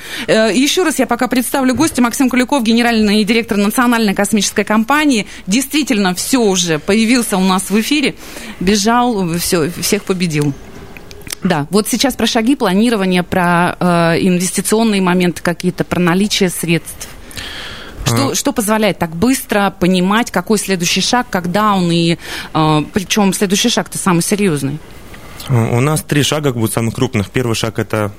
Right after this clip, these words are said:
Speaker 2: мы его сделали в июне. Будет второй шаг — это запуск ракеты на сто километров. И третий шаг — это уже, а, подготовка лётного образца ракеты «Сибирь».
Speaker 1: Мгм.
Speaker 2: Это ракета высотой тридцать метров. Она будет относиться к классу лёгких ракет.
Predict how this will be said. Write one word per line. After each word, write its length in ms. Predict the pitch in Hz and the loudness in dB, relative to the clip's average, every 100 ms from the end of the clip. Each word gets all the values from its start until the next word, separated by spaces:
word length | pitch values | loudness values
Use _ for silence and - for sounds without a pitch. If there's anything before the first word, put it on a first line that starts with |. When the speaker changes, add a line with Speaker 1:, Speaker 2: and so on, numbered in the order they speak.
| - - - | -12 -12 -2
Speaker 2:
мы 140 | 117 | 0
его 140 | 113 107 | 2 2
сделали 280 | 120 185 170 | 2 2 2
в 80 | |
июне. 380 | 147 147 143 135 - - - - - | 2 2 2 0 -4 -16 -20 -20 -6
Будет 140 | 117 | -6
второй 300 | - 135 160 | -4 -4 -2
шаг — 240 | - 151 | -2 -2
это 140 | - 120 | -4 -2
запуск 280 | 127 - - | -2 -2 -8
ракеты 300 | 117 127 113 | -4 -4 -2
на 80 | 117 | 0
сто 160 | 123 | 0
километров. 500 | 113 117 117 113 107 - | 0 0 0 -2 -6 -4
И 160 | - 156 | -2 -2
третий 320 | - 147 139 | 0 -4 -2
шаг — 240 | 127 160 - | -2 0 -2
это 160 | - | 0
уже, 340 | 113 110 113 110 - - - - - - - - | 0 2 0 -2 -12 -18 -14 -14 -12 -16 -14 -4
а, 160 | 113 | -4
подготовка 540 | 107 113 127 165 - 120 | -2 -2 0 -2 0 0
лётного 300 | 127 127 117 | 0 0 -2
образца 360 | 113 120 156 | -2 -2 0
ракеты 300 | 123 - 120 | 0 -2 -4
«Сибирь». 320 | 113 113 104 98 - - | -2 -2 -2 -6 -16 -4
Speaker 1:
Мгм. 360 | 226 202 202 196 - - | -2 0 -2 -4 -6 -2
Speaker 2:
Это 180 | 120 123 | -2 -2
ракета 280 | 123 135 | -2 -2
высотой 360 | 117 120 120 123 | -2 -2 0 -2
тридцать 280 | 120 120 117 | -2 -4 0
метров. 300 | 151 175 180 - 135 | 0 0 -4 -4 -4
Она 200 | 120 110 | -2 -2
будет 400 | 107 113 107 - - - - - - | 0 0 0 -4 -16 -18 -18 -18 -6
относиться 440 | - - 143 123 | -4 -2 -2 -4
к 20 | - | -2
классу 280 | 123 - | -4 0
лёгких 280 | 123 156 151 | 0 0 0
ракет. 340 | 147 135 147 | -2 0 -4